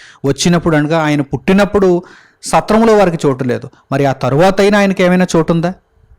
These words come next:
ఆ తరువాత అయినా ఆయన నివసించటానికి, తలవాల్చుకోవడానికి ఏమైనా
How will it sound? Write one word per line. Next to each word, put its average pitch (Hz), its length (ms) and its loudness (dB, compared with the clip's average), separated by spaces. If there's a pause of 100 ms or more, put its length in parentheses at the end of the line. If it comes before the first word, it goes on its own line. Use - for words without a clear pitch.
(300)
ఆ 120 40 -6
తరువాత 143 420 0
అయినా 180 200 2
ఆయన 175 200 0
నివసించటానికి, 147 760 -4
తలవాల్చుకోవడానికి 143 920 -2
ఏమైనా 135 180 -2